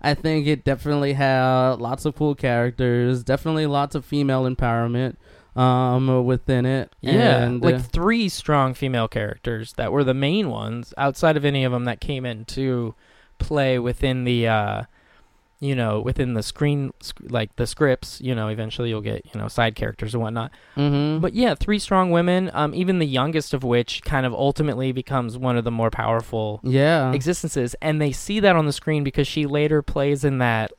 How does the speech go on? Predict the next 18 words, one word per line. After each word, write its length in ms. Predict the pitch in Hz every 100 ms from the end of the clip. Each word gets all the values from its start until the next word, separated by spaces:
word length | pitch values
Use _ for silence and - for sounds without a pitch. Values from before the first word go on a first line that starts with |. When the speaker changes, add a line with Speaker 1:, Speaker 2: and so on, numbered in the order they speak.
| -
Speaker 2:
kind 200 | - 160
of 60 | 127
short-lived 600 | - 156 135 - 135 131
Terminator 840 | - 160 180 147 123 113 107 107 - - _
Speaker 1:
Oh, 300 | 131 170 190
yeah, 380 | 196 190 196 196
that's 200 | 160 156
right. 260 | 175 190 156
Speaker 2:
reboot 420 | 147 143 131 135 -
as 320 | 127 127 131
the 80 | 131
main 360 | 127 120 120 123
character 480 | 127 120 117 - 107
Terminator. 720 | - 151 185 110 104 104 110 - - - _ -
Um, 440 | 131 135 135 139 - _
and 200 | 170 185
then 260 | 202 202 202 -
also, 580 | 160 202 - 202 185